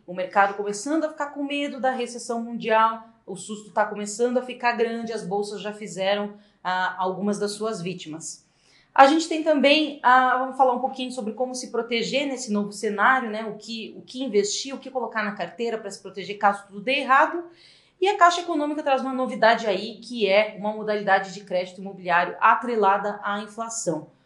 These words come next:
Como que é isso? Como que vai funcionar? A gente vai falar disso tudo hoje.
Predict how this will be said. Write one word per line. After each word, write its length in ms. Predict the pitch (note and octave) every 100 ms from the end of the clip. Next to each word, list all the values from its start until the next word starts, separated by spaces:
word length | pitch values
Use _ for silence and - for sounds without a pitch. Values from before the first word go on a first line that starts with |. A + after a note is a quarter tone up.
| _ _
Como 240 | A#3+ B3
que 80 | B3
é 80 | C4
isso? 240 | C#4 C#4+
Como 180 | C#4 B3+
que 60 | B3
vai 140 | B3+
funcionar? 580 | B3+ B3 B3+ B3 C#4 C#4
A 80 | B3
gente 180 | A3 G#3
vai 100 | A#3
falar 240 | G#3+ G#3
disso 300 | G3+ G3+ -
tudo 340 | G#3 G#3 G#3 A3
hoje. 380 | D#3 - -